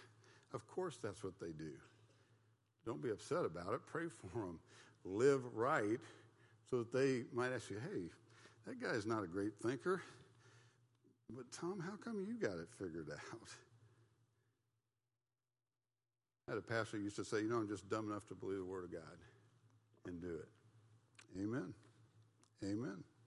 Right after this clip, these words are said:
The key here is measure everything,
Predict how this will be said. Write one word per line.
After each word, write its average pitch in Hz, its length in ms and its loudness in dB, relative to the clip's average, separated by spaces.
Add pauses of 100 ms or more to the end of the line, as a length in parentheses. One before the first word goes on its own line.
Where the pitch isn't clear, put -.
(760)
The 110 320 10
key 151 240 8
here 151 240 10
is 151 300 10
measure 120 680 6
everything, 107 800 4